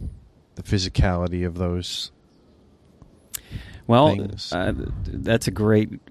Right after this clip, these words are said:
Speaker 2: question, and I, the answer may not be obvious, but the answer is yes, because I am not that good a drummer,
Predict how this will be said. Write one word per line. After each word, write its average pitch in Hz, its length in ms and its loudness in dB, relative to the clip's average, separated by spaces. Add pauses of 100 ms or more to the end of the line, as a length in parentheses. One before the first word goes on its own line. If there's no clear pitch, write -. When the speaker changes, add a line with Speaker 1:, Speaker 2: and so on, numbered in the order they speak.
(220)
Speaker 2:
question, 87 840 0 (160)
and 92 180 2
I, 95 280 0 (1200)
the 104 200 2
answer 113 600 4 (920)
may 101 240 2
not 95 160 4
be 95 160 6
obvious, 87 720 0
but 95 240 0
the 107 140 4
answer 123 280 2
is 92 120 0
yes, 92 600 0 (760)
because 92 800 2 (540)
I 107 120 4
am 107 220 6
not 123 280 4
that 107 220 2
good 110 160 6
a 98 60 4
drummer, 104 640 2